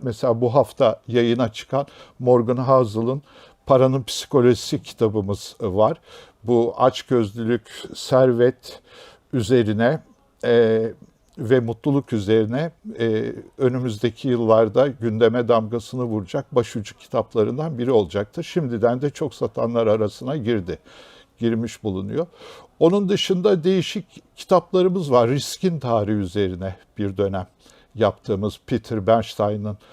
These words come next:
Tanrılara Karşı kitabı. Peter Lynch kitaplarından sonra Peter Bernstein'ın risk üzerine,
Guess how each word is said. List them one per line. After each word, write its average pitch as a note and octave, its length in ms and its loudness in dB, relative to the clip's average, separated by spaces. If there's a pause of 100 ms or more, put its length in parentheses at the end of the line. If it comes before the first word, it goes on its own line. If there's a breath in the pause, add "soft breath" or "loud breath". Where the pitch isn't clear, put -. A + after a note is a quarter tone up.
(200 soft breath)
Tanrılara A2+ 640 2
Karşı - 420 -4
kitabı. G#2+ 480 -6 (440 loud breath)
Peter E3 420 2
Lynch G3 220 0
kitaplarından D#3+ 840 2
sonra C3 400 4
Peter D3 460 -10
Bernstein'ın C#3+ 720 -2 (360 soft breath)
risk D3 340 -4
üzerine, A2 600 0